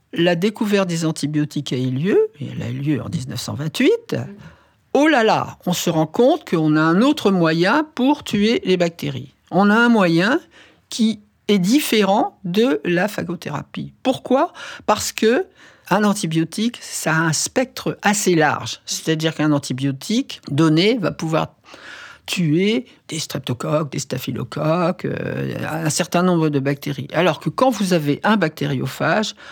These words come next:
en général, il tue une bactérie, et même dans une famille de bactéries, il va tuer qu'une seule bactérie, donc il est très spécifique. C'est un inconvénient, mais c'est un avantage qu'on peut discuter après.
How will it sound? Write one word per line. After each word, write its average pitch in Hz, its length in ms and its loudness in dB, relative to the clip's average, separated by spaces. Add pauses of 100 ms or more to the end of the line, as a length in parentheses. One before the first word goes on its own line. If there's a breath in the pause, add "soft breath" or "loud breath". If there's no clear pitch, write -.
en 196 120 2
général, 147 640 0
il 202 180 2
tue - 260 -8 (180)
une 277 180 4
bactérie, 160 600 -2 (360 loud breath)
et 208 100 4
même 202 280 4
dans 147 140 2
une 147 340 4
famille 302 500 2
de 151 120 2
bactéries, 139 480 -2
il 131 80 -4
va 135 120 -6
tuer 139 320 -8
qu'une 254 300 2
seule 160 240 -2
bactérie, 147 760 -6
donc 208 200 2
il 147 120 2
est 180 120 0
très 160 140 -4
spécifique. - 680 -10 (500 loud breath)
C'est 214 260 0
un 175 120 4
inconvénient, 156 720 2
mais 196 120 4
c'est 208 220 0
un 175 120 2
avantage 151 680 0 (100)
qu'on - 120 -8
peut 180 140 -10
discuter 147 460 -8
après. 160 360 -14